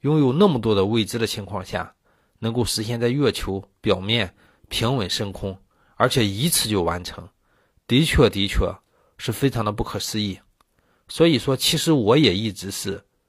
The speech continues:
呃，月球载人飞船的这个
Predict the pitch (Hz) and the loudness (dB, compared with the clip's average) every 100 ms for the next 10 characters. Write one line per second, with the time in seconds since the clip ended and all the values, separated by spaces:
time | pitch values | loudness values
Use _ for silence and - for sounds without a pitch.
0 | _ _ _ _ _ 120 92 92 90 90 | _ _ _ _ _ -4 0 0 -2 -6
1 | _ _ _ _ _ _ _ _ 160 139 | _ _ _ _ _ _ _ _ 6 6
2 | - 127 127 139 107 117 - 135 - 101 | 6 2 4 6 4 2 -2 -2 -2 -4
3 | 104 98 90 | -4 -6 -8